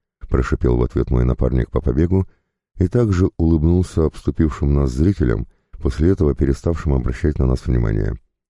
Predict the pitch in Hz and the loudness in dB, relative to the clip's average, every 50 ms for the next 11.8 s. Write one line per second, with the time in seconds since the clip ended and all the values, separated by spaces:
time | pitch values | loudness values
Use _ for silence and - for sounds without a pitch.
0 | _ _ _ _ _ _ _ _ _ - - - 117 123 123 120 107 - - 76 | _ _ _ _ _ _ _ _ _ -12 -4 0 2 4 4 2 0 0 0 0
1 | 73 65 67 73 65 71 71 69 - - 71 69 65 - - 71 69 - - 69 | 0 2 2 0 2 0 0 -2 0 0 2 2 2 2 0 -2 -2 -2 0 0
2 | 67 65 - - 65 67 65 78 95 113 - - - _ _ _ - - - - | 0 0 0 0 0 0 2 2 0 -2 -4 -6 -14 _ _ _ -16 -6 -2 -2
3 | 95 - 110 - - 143 143 - - 123 - - 90 87 92 107 107 101 101 98 | 0 0 0 0 0 -2 -2 0 -2 -2 0 2 2 2 4 2 2 2 2 2
4 | - 87 78 85 92 85 90 92 92 - - 110 110 107 87 65 - - - 55 | 2 2 2 2 2 2 2 0 0 0 0 2 2 2 2 0 -2 -2 -4 -4
5 | - - _ _ _ _ - - 62 62 64 58 60 55 57 - - 92 92 82 | -4 -6 _ _ _ _ -6 -4 -2 0 0 0 -2 -2 -2 -2 0 2 2 0
6 | - - 65 64 71 73 73 - - 69 67 - - - 65 64 - - - 69 | 0 0 0 0 0 -2 -2 -2 -2 -2 -2 -2 -4 -6 -6 -6 -4 -2 0 0
7 | 69 67 65 65 64 60 67 67 65 65 67 73 71 - - - - 85 90 95 | 2 2 2 2 0 0 0 -2 -2 0 0 0 -2 -2 -4 -4 -2 0 0 2
8 | 92 80 62 - - - - _ _ _ _ - - - - 127 123 113 101 - | 2 0 0 -2 -8 -20 -20 _ _ _ _ -6 -4 -2 0 0 2 2 0 0
9 | - 90 98 101 95 - 95 85 - 98 104 104 92 78 69 - - 67 - - | 0 0 0 0 0 0 0 2 2 2 2 2 2 2 0 0 -2 -6 -2 0
10 | 71 65 - - - - - - - - 73 71 65 - - - 69 69 67 67 | 0 0 -2 -4 -6 -8 -8 -6 -2 0 -2 -2 -2 -4 -4 0 0 2 2 2
11 | 64 64 62 64 62 71 73 76 71 64 64 62 58 60 58 | 0 0 0 0 0 2 2 2 2 2 2 2 0 0 -2